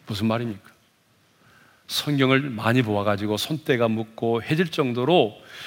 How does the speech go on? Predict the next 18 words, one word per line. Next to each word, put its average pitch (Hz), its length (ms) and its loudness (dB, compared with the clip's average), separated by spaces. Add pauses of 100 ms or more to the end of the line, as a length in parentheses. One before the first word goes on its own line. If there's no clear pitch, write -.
성경을 180 520 -2
많이 165 340 2
본 165 180 4
사람은요, 156 760 0 (760)
깨끗한 175 520 2
크리스찬이고, 131 800 -4 (960)
성경을 196 460 2
전혀 233 520 8
보지 233 280 2
않아가지고 156 800 4 (420)
성경이 123 460 0
깨끗한 156 420 0
사람은 110 640 2 (640)
더러운 135 420 0
크리스찬이다라고 104 960 -2
하는 120 400 -2
그런 131 280 -6
얘기죠. 98 320 -10